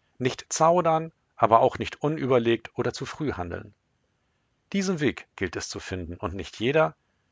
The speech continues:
der aktuell zu etwas Ruhe mahnt, ist deswegen ein Gestriger oder Fauler, der sich mit den aktuellen Gegebenheiten nicht auseinandersetzen will. In der Ruhe liegt die Kraft und das soll hier keine leere Phrase sein.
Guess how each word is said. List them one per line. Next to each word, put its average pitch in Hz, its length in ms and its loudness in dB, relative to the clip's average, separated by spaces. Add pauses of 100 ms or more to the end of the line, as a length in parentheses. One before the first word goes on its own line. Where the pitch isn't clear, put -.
(140)
der 170 180 4
aktuell 135 480 2
zu - 140 -4
etwas 101 320 -6
Ruhe 117 280 0
mahnt, 104 440 4 (240)
ist - 200 6
deswegen 117 420 0
ein 87 200 -2
Gestriger 101 640 -2
oder 101 180 -2
Fauler, 92 540 2 (540)
der 107 140 4
sich 104 160 -2
mit 101 120 -2
den 95 140 -4
aktuellen 107 400 -2
Gegebenheiten 95 720 -2
nicht - 280 -10
auseinandersetzen 92 880 -8
will. 90 200 -12 (500)
In 127 180 -2
der 123 120 4
Ruhe 170 300 2
liegt 139 260 -6
die 143 80 -6
Kraft - 480 2 (260)
und 92 180 -6
das 98 160 0
soll 95 180 0
hier 87 160 -6
keine 120 460 -2
leere 87 360 -4
Phrase 80 420 -12
sein. 92 300 -12